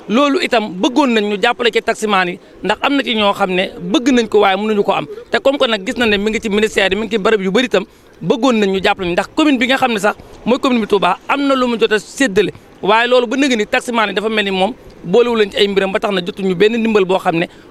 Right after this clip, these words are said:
eau de javel la wala, euh, gel la wala madaar la wala leen, te yooyu yëpp dañ koy soxlawoo, parce que taxi boo xam ne nii mbooloo daf ciy dugg saa su ne, buñ sañoon itam di ko nettoyer, nettoyer boo xam ne dafay sax toute la journée. Am tam li nga xam ne mooy ay gel ci suñuy oto,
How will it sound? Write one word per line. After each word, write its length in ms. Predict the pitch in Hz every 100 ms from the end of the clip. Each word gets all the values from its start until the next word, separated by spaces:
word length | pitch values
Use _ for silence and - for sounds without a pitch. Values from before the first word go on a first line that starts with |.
| -
eau 100 | 220
de 80 | 214
javel 280 | 214 190
la 120 | 170 202 - - -
wala, 320 | 175 214 220 247
euh, 240 | 190 190
gel 280 | 185 254 220
la 100 | 185 - - -
wala 200 | - 214
madaar 340 | 214 208 196 180
la 80 | 175
wala 140 | 190
leen, 160 | 190 175
te 80 |
yooyu 160 | 214 202
yëpp 120 | -
dañ 100 | 196
koy 100 | 214 226
soxlawoo, 340 | 262 208 185
parce 200 | 208 202
que 80 | 202 254 - - -
taxi 240 | - 262 247
boo 140 | 220
xam 140 | 196 214
ne 80 | 196
nii 200 | 185 - -
mbooloo 280 | 202 226
daf 140 | 214 202
ciy 160 | 214
dugg 180 | 190 180
saa 220 | 175 190 180
su 100 | 226
ne, 160 | 185 - - -
buñ 140 | 180 226
sañoon 260 | 233 214
itam 260 | - 190 180 - - -
di 140 | - 202
ko 120 | 226
nettoyer, 640 | 214 208 196 185 180 185 -
nettoyer 420 | 185 208 190 180
boo 120 | 170
xam 140 | 175 170
ne 120 | 160 - - -
dafay 300 | - 180 190
sax 240 | - 185 -
toute 160 | 269 -
la 160 | 208
journée. 300 | 190 180 175 - - -
Am 160 | - 247
tam 140 | 240 208
li 100 | 202
nga 80 |
xam 120 | 196 196
ne 60 |
mooy 160 | 190 -
ay 160 | 190
gel 260 | 170 190 196
ci 80 | -
suñuy 220 | 202 254
oto, 280 | 247 202 180